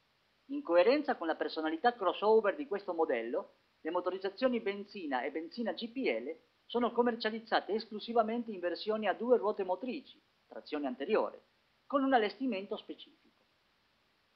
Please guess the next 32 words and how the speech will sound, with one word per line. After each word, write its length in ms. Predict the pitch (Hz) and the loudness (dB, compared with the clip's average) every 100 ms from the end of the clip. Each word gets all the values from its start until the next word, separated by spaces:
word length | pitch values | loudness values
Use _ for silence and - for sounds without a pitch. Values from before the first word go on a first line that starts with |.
| _ | _
Il 160 | 127 123 | -14 -12
sistema 340 | 147 214 233 | 0 4 6
di 60 | 175 | 6
alimentazione 720 | 151 147 151 - 214 214 190 | 2 -2 -4 -2 0 2 2
a 100 | 131 | -2
G 180 | 135 208 | -4 -8
P 60 | 208 | -2
L 440 | 170 107 110 156 _ _ _ | 0 0 -4 -10 _ _ _
è 100 | - 220 | -6 0
stato 220 | 254 220 | 0 0
sviluppato 560 | - 175 180 240 254 | -4 -4 4 6 6
in 100 | 220 | 2
collaborazione 880 | 175 175 160 165 - 233 233 214 _ _ - | -2 0 2 0 0 0 0 -4 _ _ -4
fra 140 | 139 | -4
Sanyong 800 | - 214 214 202 220 262 269 254 - | 2 2 2 2 4 4 2 -4 -12
e 120 | - | -10
B 200 | 208 247 | 0 6
R 240 | 233 214 | 6 4
C 340 | 202 254 165 - _ _ _ _ _ | -2 -4 -6 -10 _ _ _ _ _
e 140 | - 151 | -8 2
gode 300 | 220 196 151 | 6 6 4
dello 160 | 160 | -2
status 420 | 156 214 220 202 165 | 0 2 2 -2 -6
di 240 | 165 165 | -10 -10
impianto 540 | 165 - 226 247 214 | -12 0 2 2 0
di 100 | 180 | -6
fabbrica, 640 | 175 240 156 113 110 - - _ _ - | 0 4 4 2 -12 -16 -20 _ _ -6
ossia 400 | 156 - 226 202 | -4 -2 4 4
dell'omologazione 920 | 160 156 156 160 165 165 240 233 208 | 6 2 2 2 2 -2 -2 0 -2
costruttore 800 | - 262 262 220 220 - 220 226 | 2 0 0 -8 -6 2 2 2
fase 380 | 220 190 - 170 | 0 -2 -2 -10
due. 260 | 120 95 | -12 -18